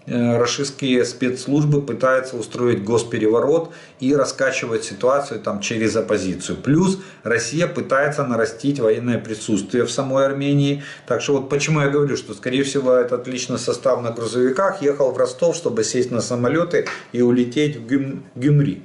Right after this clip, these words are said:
на базу. И там развернуть базу для, до полного штата,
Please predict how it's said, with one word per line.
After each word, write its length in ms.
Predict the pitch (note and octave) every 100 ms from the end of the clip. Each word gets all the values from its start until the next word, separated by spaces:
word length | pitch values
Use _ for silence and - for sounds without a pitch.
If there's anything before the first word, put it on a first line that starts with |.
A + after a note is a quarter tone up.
| - - - - - -
на 160 | A2+
базу. 380 | A#2+ A2+ F#2 F2+
И 180 | G#2 A#2+ B2
там 260 | D3+ D#3+ B2+
развернуть 540 | A2+ A2+ B2 B2+ G#2+
базу 380 | G2 D#3 D#3+ A2+
для, 200 | G2 A2+
до 320 | A2+ G#2+ A#2+
полного 480 | B2 C3 A2+ G#2+ A2
штата, 640 | - - E3 - D3+ D3